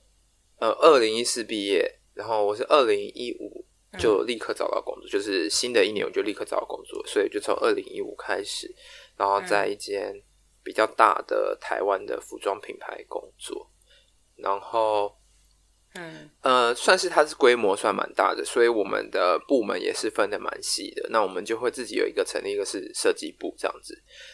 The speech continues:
Speaker 1: 然后我们设计部里面有分女装、女装针织、男装，
Speaker 2: 嗯。
Speaker 1: 然后男装的针织也是归在，
Speaker 2: 嗯。
Speaker 1: 就是针织它就要做女装针织为主，但是也要做男装针织。那我那时候就是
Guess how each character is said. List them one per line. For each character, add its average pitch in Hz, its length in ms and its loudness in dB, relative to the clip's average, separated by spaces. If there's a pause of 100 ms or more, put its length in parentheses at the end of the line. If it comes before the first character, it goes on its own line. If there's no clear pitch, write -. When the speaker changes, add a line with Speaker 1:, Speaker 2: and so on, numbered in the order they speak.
(120)
Speaker 1:
然 120 120 2
后 151 80 2
我 160 60 2
们 113 100 -4
设 120 120 -2
计 117 120 -6
部 120 160 -6
里 104 140 -8
面 107 240 -2
有 104 180 -2
分 110 500 -2 (280)
女 98 180 -6
装、 110 480 2 (300)
女 98 120 -12
装 110 240 0
针 110 260 0
织、 104 440 -10 (120)
男 95 260 -6
装， 95 280 0
Speaker 2:
嗯。 101 60 -14 (280)
Speaker 1:
然 110 120 0
后 127 120 -4
男 117 180 2
装 147 160 0
的 135 80 4
针 107 220 0
织 104 180 -6
也 101 120 0
是 - 160 -6
归 101 200 2
在， 95 340 -2
Speaker 2:
嗯。 - 300 -8 (260)
Speaker 1:
就 151 100 2
是 156 60 -2
针 147 240 6
织 131 160 -2
它 131 140 2
就 120 100 4
要 113 60 6
做 110 160 2
女 101 100 -8
装 95 180 0
针 95 160 -4
织 98 140 -6
为 82 180 -2
主， - 240 -12
但 110 140 0
是 104 60 -4
也 95 120 -6
要 107 200 -4
做 - 500 -2
男 - 160 -8
装 82 180 -6
针 - 240 -12
织。 - 280 -16 (380)
那 127 180 4
我 101 120 2
那 117 120 2
时 117 120 -2
候 101 160 4
就 107 140 -2
是 104 340 -4